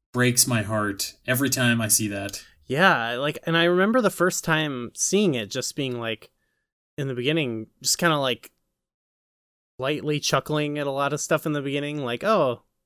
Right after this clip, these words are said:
Speaker 2: this is, like, there's, like, a lot of cute dog stuff in this <laughs> movie," you know? Like, it, it, like, almost wins you over in a way that I wasn't expecting.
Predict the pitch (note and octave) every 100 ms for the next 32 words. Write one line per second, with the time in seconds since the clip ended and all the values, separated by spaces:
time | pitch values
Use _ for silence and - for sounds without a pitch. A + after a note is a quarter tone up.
0 | _ F#3+ A#3 G3 F3+ E3 _ _ _ _
1 | _ _ F3 F3 F#3 D#3+ E3+ D#3 - F3
2 | F3+ C3+ G#2+ B2+ E3 - - F3+ G3 F#3
3 | F#3 E3 - G#3 G3+ G#3 F#3+ F#3+ F#3+ G3
4 | E3 C#3+ D3+ C3+ - _ _ _ C3 C3+
5 | B2+ C3 B2+ - _ _ _ _ _ _
6 | _ _ _ _ D3 D#3+ C#3+ - - -
7 | _ - C#3 D3 D3 A#2+ A#2+ B2 C3+ A2+
8 | G2+ G#2 G#2+ G#2 G#2 G#2 G#2+ G#2 A2+ A#2
9 | G#2 - - A#2 - G2+ F#2+